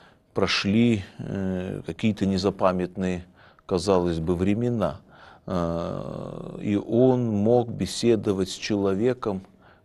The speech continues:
который, э, был живым свидетелем гнева Божьего, в то же время рассказать об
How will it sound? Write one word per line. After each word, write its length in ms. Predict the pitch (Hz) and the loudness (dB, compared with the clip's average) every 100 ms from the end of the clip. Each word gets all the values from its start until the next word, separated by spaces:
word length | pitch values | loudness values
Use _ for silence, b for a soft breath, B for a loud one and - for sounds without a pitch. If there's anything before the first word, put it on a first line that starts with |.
| - | -8
который, 720 | - - 107 110 104 95 95 - b b b | -8 0 2 4 4 2 -2 -18 b b b
э, 580 | - 95 92 92 90 90 - - 67 69 - | -6 -2 -2 -2 -2 -4 -8 -12 -12 -10 0
был 340 | 120 117 107 110 - | 2 2 0 -6 -12
живым 500 | - 98 107 110 117 | -8 -2 0 0 0
свидетелем 920 | 104 - 101 90 98 92 - 90 90 85 - b b b - | -2 -2 -2 0 0 0 -2 -4 -4 -6 -14 b b b -8
гнева 560 | 90 101 101 135 131 | 0 2 2 2 2
Божьего, 560 | 110 113 117 92 98 90 | 2 4 2 2 0 -2
в 80 | - | 0
то 120 | 127 | 0
же 140 | 127 | 2
время 320 | 117 131 127 | 4 4 4
рассказать 720 | 113 98 - 95 107 117 - - b b b b | 0 -2 -2 2 4 2 0 -20 b b b b
об 240 | - 110 | 0 0